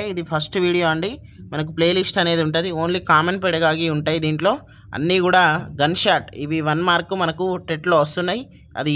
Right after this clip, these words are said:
ఏ పెడగాగి అనేది మనం చెప్పలేం కానీ వస్తది. కాబట్టి దీంతో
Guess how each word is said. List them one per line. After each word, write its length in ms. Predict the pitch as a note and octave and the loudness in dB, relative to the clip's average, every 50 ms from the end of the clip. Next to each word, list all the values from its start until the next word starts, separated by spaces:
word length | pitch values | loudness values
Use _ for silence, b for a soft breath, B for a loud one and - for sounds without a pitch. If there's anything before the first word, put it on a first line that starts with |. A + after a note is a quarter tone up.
| D3+ E3 | 2 2
ఏ 60 | F3+ F3+ F#3+ | 2 2 2
పెడగాగి 400 | F#3 F#3 F3+ F3 F3 F3 F3 F3 E3 | 2 4 4 4 4 4 2 0 0
అనేది 180 | E3 E3+ F#3 F#3 E3+ | 0 0 0 0 -2
మనం 120 | D3+ D3 C#3+ D3 D3+ | -2 -2 -2 -4 -4
చెప్పలేం 300 | D3+ E3+ E3+ E3+ E3 D#3 D3+ | -2 0 0 0 0 0 0
కానీ 200 | D3 D3 F3 F#3+ D3 - | 0 0 -2 -4 -4 -4
వస్తది. 360 | F3 - - F3 F3 G3 B3+ D#4+ b b b b b b - B2 | -6 -2 0 0 0 0 -2 -4 b b b b b b 0 2
కాబట్టి 420 | C3+ D3+ E3+ E3 E3+ - F3+ F3 E3+ F3+ - - - - - - - - - - - - D3 D#3 | 2 4 4 2 0 0 -2 0 -2 -4 -6 -10 -16 -18 -18 -18 -18 -18 -18 -16 -10 -4 -2 0
దీంతో 300 | F3 G3+ A3+ B3+ A3+ | 0 0 2 2 2